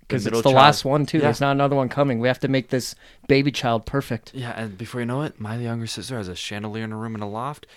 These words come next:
Speaker 2: and all I have is a
Speaker 1: Does she
Speaker 2: goddamn
Speaker 1: really?
Speaker 2: Bob Ross poster. Yes.
Speaker 1: Yeah, but I don't know. You can. You only have to hang out at your house once to realize that Lucy is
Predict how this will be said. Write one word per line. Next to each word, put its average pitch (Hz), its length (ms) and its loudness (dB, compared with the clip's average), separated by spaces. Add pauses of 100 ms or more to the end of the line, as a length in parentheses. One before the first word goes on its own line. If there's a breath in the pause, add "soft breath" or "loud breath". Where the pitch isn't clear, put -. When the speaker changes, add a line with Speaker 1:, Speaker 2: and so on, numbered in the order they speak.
(180 soft breath)
Speaker 2:
and 104 120 -8
all 110 100 0
I 117 100 0
have 123 300 -6 (200 soft breath)
is - 100 -10
a 107 40 -8 (260)
Speaker 1:
Does 117 280 6
she 143 140 2
Speaker 2:
goddamn 120 200 8
Speaker 1:
really? 104 120 2
Speaker 2:
Bob 110 280 8
Ross 107 340 6
poster. 101 460 0
Yes. 127 380 8
Speaker 1:
Yeah, 123 220 4
but 117 280 0 (480)
I 139 120 -2
don't 120 180 0
know. 104 280 -6
You 156 320 -4
can. 123 280 -4
You 127 220 -2
only 202 160 2
have 165 140 2
to 113 120 0
hang 120 240 0
out 110 300 0
at 113 140 -4
your 107 100 -4
house 107 280 -2
once 104 260 -6
to 110 80 -6
realize 107 360 -4
that 101 320 -4 (280 soft breath)
Lucy 113 440 -2
is 101 440 -8